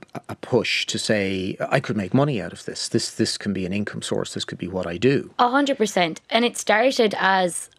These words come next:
Speaker 2: almost a passion project, something to do. And it was something I loved to do. So I went and made videos and little skits.
Speaker 1: It sounds like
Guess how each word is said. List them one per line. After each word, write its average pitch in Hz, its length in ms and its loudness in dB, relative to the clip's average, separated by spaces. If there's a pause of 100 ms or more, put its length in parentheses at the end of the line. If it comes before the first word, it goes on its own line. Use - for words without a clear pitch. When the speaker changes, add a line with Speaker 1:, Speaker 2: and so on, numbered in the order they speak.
Speaker 2:
almost 175 360 2
a 170 80 0
passion 196 460 0
project, 156 360 -2
something 190 300 0
to 175 120 -2
do. 175 500 4 (640)
And 190 480 2 (400)
it 196 120 4
was 180 120 -2
something 175 260 0
I 180 100 2
loved 226 440 4
to 185 80 2
do. 160 200 0
So 156 220 2
I 156 140 4
went 151 320 0
and 165 240 -2
made 156 220 2
videos 175 760 4
and 156 240 2
little 160 340 2 (280)
skits. - 680 -2 (160)
Speaker 1:
It 135 180 4
sounds 180 540 4
like 139 240 4